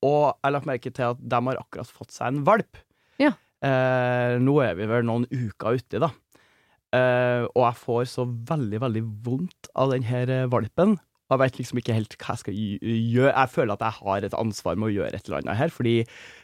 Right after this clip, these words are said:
Speaker 1: eh, den valpen, den er ute på den terrassen der tjuefire sju.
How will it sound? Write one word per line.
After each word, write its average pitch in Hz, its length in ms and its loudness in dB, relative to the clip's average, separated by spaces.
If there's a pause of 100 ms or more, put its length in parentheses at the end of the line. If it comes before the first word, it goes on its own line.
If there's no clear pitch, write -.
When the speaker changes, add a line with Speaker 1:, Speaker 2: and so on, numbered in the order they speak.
(120)
Speaker 1:
eh, 120 220 2
den 117 200 2
valpen, 151 540 2
den 131 280 2
er 110 220 0
ute - 320 -6
på 117 80 0
den 107 160 -2
terrassen - 640 -6
der 123 220 2 (560)
tjuefire 98 1040 2
sju. 98 320 -2